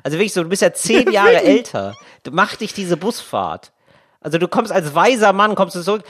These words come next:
Speaker 1: ja, du kannst mal sagen, so, ich hab die Welt gesehen von, ich bin sieben Wochen <laughs> mit dem Bus gefahren, ihr müsst mir gar nichts mehr erzählen.
Speaker 2: <laughs>
Speaker 1: Es ist, also
Speaker 2: Nee, da fahr ich lieber, da fahr ich lieber von Berlin nach Peking mit Zwischenhalt in Moskau.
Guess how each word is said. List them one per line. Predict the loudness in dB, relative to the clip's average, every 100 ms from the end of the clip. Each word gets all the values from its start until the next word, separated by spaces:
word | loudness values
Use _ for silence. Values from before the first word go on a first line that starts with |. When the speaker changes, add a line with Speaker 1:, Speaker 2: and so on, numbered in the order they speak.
| -16
Speaker 1:
ja, | -2 -2
du | 0
kannst | -2 0
mal | -2 0
sagen, | 0 0
so, | -2
ich | -2 -2
hab |
die | -4 0
Welt | 2 2
gesehen | -2 -4 -4
von, | -4 -6
ich | -4
bin | -4 -4
sieben | -6 -8 -8 -2
Wochen | -2 0
<laughs> |
mit | -4 -2
dem | 0
Bus | 2 0
gefahren, | -4 -6 -4
ihr | -4
müsst | -6 -2
mir | 2
gar | 2
nichts | 2 -2
mehr | -6
erzählen. | -6 -6 0 0
Speaker 2:
<laughs> | 2 2 2 0 -6 -4 -6 -6 -20 -12 -12 -12 -20 _ _ -10
Speaker 1:
Es | -8
ist, | -10 -12 -12
also | -10 -2
Speaker 2:
Nee, | 2 4
da | 4
fahr | 2 2 2
ich | 2
lieber, | -2 2 2 2
da | 0 2
fahr | 2 2
ich | 0
lieber | 2 2
von | 2 -2 0
Berlin | 0 0 -4
nach | -6 -8
Peking | -4 -4 0 -2 -2
mit | -8
Zwischenhalt | -8 -8 -4 -4
in | -4
Moskau. | -6 -8 -8 -12